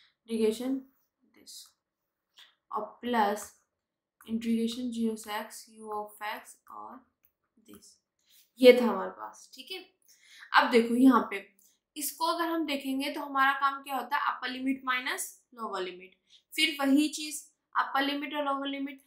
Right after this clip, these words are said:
अब इसको हम छोटी classes में किस तरीके से रिप्रेजेंट करते थे, इस तरीके से। तो इसकी जगह मैं ये लिखूंगी, मैंने वही चीज बोला,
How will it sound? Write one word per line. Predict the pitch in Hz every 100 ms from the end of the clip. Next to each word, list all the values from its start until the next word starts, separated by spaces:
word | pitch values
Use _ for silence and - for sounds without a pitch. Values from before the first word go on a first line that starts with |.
| _ _
अब | - - -
इसको | 302 - - 359
हम | 339 294 330
छोटी | - 277 269 349
classes | 339 330 294 285 311 269 285
में | 262 240 247
किस | 330 -
तरीके | 311 311 330
से | 320
रिप्रेजेंट | 320 269 302 302 294 294
करते | 294 285 277
थे, | 294 302 _ _ _ _ _ _
इस | 220 -
तरीके | 202 208 _
से। | - - _ _ _ _ _ _ _ -
तो | -
इसकी | 269 262 - 339 302
जगह | 262 220 254 269
मैं | 196 285
ये | 262 220
लिखूंगी, | 196 - 196 202 _ _ _ _ _
मैंने | 240 269 320 311
वही | 302 330
चीज | 339 311 247
बोला, | 220 202